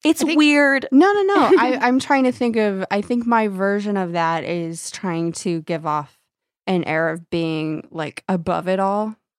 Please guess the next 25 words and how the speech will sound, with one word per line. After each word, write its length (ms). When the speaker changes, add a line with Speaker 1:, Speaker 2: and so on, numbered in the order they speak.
Speaker 2:
Like, 200
Speaker 1:
Mm. 460
Speaker 2:
like, 300
kind 520
of 360
an 160
amount 560
of 240
jadedness 920
that 140
I 100
don't 300
actually 560
feel, 640
Speaker 1:
Mm-hmm. 380
Speaker 2:
but 120
that 120
I've 320
almost 340
taken 280
on 220
as, 280
like, 220
an 80
affectation 1120